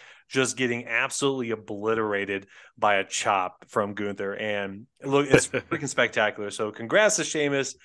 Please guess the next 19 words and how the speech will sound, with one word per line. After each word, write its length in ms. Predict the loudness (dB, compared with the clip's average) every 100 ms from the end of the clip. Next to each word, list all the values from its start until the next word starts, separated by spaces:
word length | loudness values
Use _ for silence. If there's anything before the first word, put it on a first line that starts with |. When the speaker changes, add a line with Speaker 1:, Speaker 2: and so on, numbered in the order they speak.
| -20 _ _ _
Speaker 1:
and 420 | -2 0 2 0 -2
Gunther. 380 | -2 -2 -4
But 280 | -2 -2 0
yeah, 160 | 0 2
ladies 300 | 4 2 2
and 120 | 0
gentlemen, 520 | 6 8 8 4 0
that 180 | 0 0
is, 320 | 2 0 0
uh, 460 | 0 2 2 0 -4
it. 260 | -2 -4 -2
That's 220 | -4 -2
our 140 | 0 2
best 320 | 2 2 2
of 140 | 0
the 120 | 0
two 180 | -6 -4
thousand 480 | -2 0 -2 -4 -8
twenty-two 600 | -6 -2 -2 0 0 -2